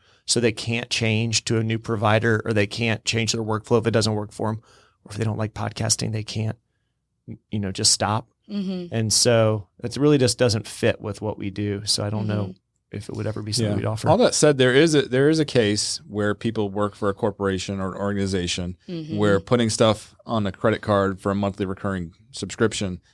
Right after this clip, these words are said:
Speaker 3: doesn't work well for that
Speaker 2: Right.
Speaker 3: organization.
Speaker 1: Yeah.
Speaker 3: And so there are specific people that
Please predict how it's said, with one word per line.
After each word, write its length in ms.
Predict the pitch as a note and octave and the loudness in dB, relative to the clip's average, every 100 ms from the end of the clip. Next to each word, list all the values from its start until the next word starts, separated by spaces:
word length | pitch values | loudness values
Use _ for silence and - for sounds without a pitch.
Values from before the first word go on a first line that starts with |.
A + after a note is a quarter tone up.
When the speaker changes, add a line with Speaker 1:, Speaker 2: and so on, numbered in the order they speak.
| _ | _
Speaker 3:
doesn't 260 | A#2 A2 G2 | 2 2 0
work 200 | G2 - | -2 0
well 160 | F#2 | 0
for 100 | F2 | 0
that 120 | F#2 C#2+ | -2 0
Speaker 2:
Right. 120 | E3 | -2
Speaker 3:
organization. 220 | F2 F2 F2+ | 0 2 4
Speaker 1:
Yeah. 200 | F#2 - - _ - _ _ | 2 0 -12 _ -20 _ _
Speaker 3:
And 120 | A#2 | -2
so 160 | G#2+ A#2 | 4 6
there 140 | A2+ | 6
are 200 | A2+ B2+ | 8 6
specific 840 | B2 - G#2 - B2+ A2 G#2+ - - | 4 0 -2 0 2 2 0 -2 -6
people 360 | B2 A2+ G2+ G2 | -4 0 0 2
that 260 | G2 F#2+ | 0 0